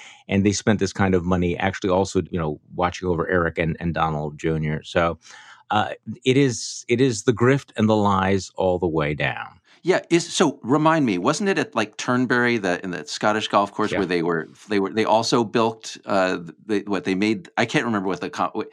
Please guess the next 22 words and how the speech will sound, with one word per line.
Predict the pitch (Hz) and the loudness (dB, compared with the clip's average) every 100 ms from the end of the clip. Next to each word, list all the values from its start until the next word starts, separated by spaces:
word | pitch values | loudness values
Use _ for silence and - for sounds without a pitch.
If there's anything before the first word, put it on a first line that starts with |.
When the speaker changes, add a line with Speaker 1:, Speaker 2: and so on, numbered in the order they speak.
| - - | -12 -10
Speaker 2:
but | 113 | -2
basically | 151 - 123 107 95 - - | 0 0 0 0 0 -6 -10
the | |
Trump | - 147 - | 0 2 2
family | 104 85 78 80 78 | 0 0 0 -2 -2
managed | 92 90 - | -4 -4 -2
to | 87 | -2
extract | - - 87 85 90 | -2 0 0 0 -2
more | 87 87 | -2 0
money | 85 85 82 - _ _ _ | 0 -2 -6 -12 _ _ _
for | - 90 | -4 -2
its | 95 92 | -2 -2
Speaker 1:
Mm-hmm. | 90 | 0
Speaker 2:
property | 98 92 87 78 76 73 78 | 2 2 0 -2 -4 -6 -4
by | 87 | -4
directing | 85 92 87 87 87 85 | -2 0 0 0 -2 0
government | 85 85 82 78 - - - 78 _ - 85 | 0 0 -2 -2 -6 -14 -16 -20 _ -10 2
business | - 95 71 - - - - - _ | 2 2 -2 -4 -6 -10 -20 -20 _
to | - 85 | -6 -2
this | 85 | -2
thing. | - 80 76 | -2 -2 -2
And | - 92 90 | 0 0 0